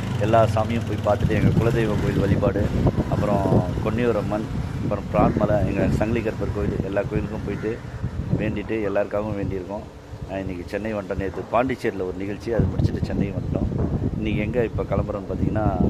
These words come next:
மேக்கப் திங்ஸ் வந்து வாங்கணும். அது எங்க வாங்குறோன்னு பார்த்தீங்கன்னா, நம்ம சினிமா சம்மந்தப்பட்டவங்க, நடிகர்கள்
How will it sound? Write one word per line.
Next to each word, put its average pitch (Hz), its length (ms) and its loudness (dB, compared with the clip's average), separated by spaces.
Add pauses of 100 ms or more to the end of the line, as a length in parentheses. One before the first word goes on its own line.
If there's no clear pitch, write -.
(160)
மேக்கப் 131 400 0
திங்ஸ் 98 200 -2
வந்து 95 500 0 (180)
வாங்கணும். 98 400 -4 (460)
அது 95 120 -4
எங்க 127 220 -4
வாங்குறோன்னு 110 480 -2
பார்த்தீங்கன்னா, 123 380 2 (280)
நம்ம 90 260 -2 (920)
சினிமா 123 420 0
சம்மந்தப்பட்டவங்க, 101 760 -4
நடிகர்கள் 104 560 -4